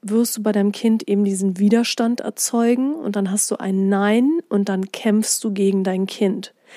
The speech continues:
Wenn du von deinem Kind ein Ja bekommst, dann bist du schon mal auf der Seite deines Kindes.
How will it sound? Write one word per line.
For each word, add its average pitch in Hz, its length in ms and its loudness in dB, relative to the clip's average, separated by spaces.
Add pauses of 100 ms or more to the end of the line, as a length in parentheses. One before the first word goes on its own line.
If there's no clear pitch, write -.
(340)
Wenn 214 180 6
du 269 80 4
von 269 180 -2
deinem 240 220 2
Kind 233 400 0
ein 196 180 -2
Ja 226 360 2
bekommst, 220 800 -2 (520)
dann 233 380 2 (120)
bist - 320 0
du 254 40 -4
schon 214 260 0
mal 214 440 2
auf - 140 -6
der 190 160 0
Seite 208 500 0
deines 196 460 -2
Kindes. - 760 -2